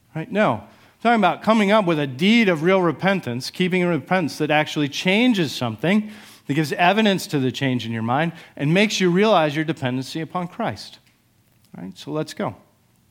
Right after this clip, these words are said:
Boys and girls, you exist in a world in which you have friends and social circles. And those are safety nets for you.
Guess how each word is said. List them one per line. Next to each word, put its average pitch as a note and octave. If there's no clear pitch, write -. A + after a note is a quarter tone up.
Boys D3+
and C#3+
girls, D#3
you D#3+
exist D#3
in D3+
a C#3+
world D3
in D3
which C#3
you C#3
have A#2+
friends E3
and C3
social D3
circles. D3+
And D#3+
those G#3+
are G#3+
safety G3+
nets B2
for -
you. A2